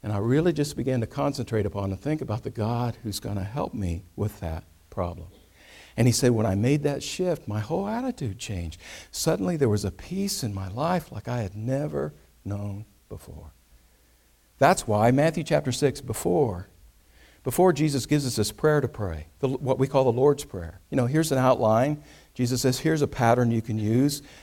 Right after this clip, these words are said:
a model to follow to kind of guide your thinking when you're talking to the Lord. You're not sure what to say? Well, just use this as a pattern and follow this. Let that guide your thoughts." But before he does that, before he gives us that prayer to pray, he first of all teaches us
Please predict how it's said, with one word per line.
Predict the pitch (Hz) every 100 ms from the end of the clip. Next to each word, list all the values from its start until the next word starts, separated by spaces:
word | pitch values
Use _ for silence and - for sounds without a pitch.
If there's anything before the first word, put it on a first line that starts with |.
| -
a | 120
model | 123 117 135
to | 131 120
follow | 123 117 131 151
to | 117
kind | - 131
of | 120
guide | 110 117 113
your | 117
thinking | 131 - 156
when | 113
you're | 104
talking | 104 127 117
to | 107
the |
Lord. | 104 127
You're | 147
not | 151
sure | 147 139
what | 135
to |
say? | 127 185
Well, | 196 185
just | 202 202 - - -
use | 156 147
this | 131 139 147
as | 120
a | 113
pattern | 120 117 160
and | 143
follow | - 117 110 107
this. | 117 123 - - - _ _ -
Let | -
that | 139
guide | 117 110 113
your |
thoughts." | 110 - 120 143 - - - -
But | 156
before | 151 151 185
he | 180
does | 190 202
that, | 127 104 -
before | 110 185
he | 175
gives | 175 185
us | 170
that | 139
prayer | - 190
to | 180
pray, | 123
he | 113
first | 120 214 220
of | 143
all | 131
teaches | 120 143 131 117
us | 110